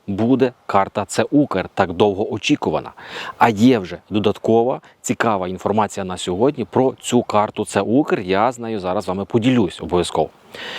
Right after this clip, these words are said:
Щодо продовження тимчасового захисту, вже є багато розмов, вибори закінчились, тобто найближчим часом точно буде продовження в Польщі тимчасового захисту до вересня двадцять шостого року. За це переживати не потрібно.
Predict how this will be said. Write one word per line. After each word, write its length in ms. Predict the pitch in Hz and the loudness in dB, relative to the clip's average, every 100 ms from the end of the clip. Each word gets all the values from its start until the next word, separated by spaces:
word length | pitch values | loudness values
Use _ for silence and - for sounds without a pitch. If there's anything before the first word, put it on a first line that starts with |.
| - - | -10 -4
Щодо 360 | - 139 156 | 4 4 4
продовження 480 | 156 120 135 131 117 | 4 4 4 2 0
тимчасового 580 | 113 107 113 113 107 107 | 0 0 2 4 4 4
захисту, 580 | 135 147 143 - 131 104 - - - - | 2 2 -2 -4 -2 -2 -4 -20 -20 -8
вже 320 | 90 87 - | 0 4 4
є 100 | 90 | 2
багато 320 | 82 85 - | 0 -2 0
розмов, 460 | 92 87 123 156 175 - - - - - | -2 0 2 2 0 -8 -20 -20 -20 -4
вибори 420 | 98 - 95 95 | 4 4 4 2
закінчились, 680 | 90 104 139 - 156 156 - - - | 2 0 0 2 2 2 0 -14 -4
тобто 400 | 101 - 110 - | -4 2 0 2
найближчим 640 | 127 143 107 107 - 98 | 2 2 2 0 0 -6
часом 380 | 98 139 156 - - _ - - | 0 0 0 -8 -10 _ -8 4
точно 420 | 220 - 131 127 - | 4 4 0 -2 -6
буде 320 | 95 107 123 | 0 2 2
продовження 760 | 131 120 95 101 117 123 120 120 - | 2 2 2 0 0 -4 -4 -4 -10
в 80 | |
Польщі 600 | - 135 123 98 - - - - | -4 2 2 2 -2 -8 -10 -8
тимчасового 600 | - 104 101 98 87 85 | -2 -2 2 0 0 -4
захисту 680 | 101 147 170 160 - 139 120 | 0 0 0 -10 -2 0 0
до 260 | 98 147 156 | 0 2 2
вересня 600 | 90 110 131 117 - 101 | 4 2 2 -4 -2 -4
двадцять 400 | 85 95 101 98 | 0 0 0 -8
шостого 520 | - 90 - 92 98 | -4 -4 -2 2 4
року. 340 | 120 98 - | 4 2 -2
За 100 | 90 | -10
це 160 | 87 127 | -2 -2
переживати 520 | - 85 82 95 98 | -2 -6 0 0 0
не 120 | 92 | -6
потрібно. 460 | 95 101 101 95 78 | -4 -2 0 -2 -2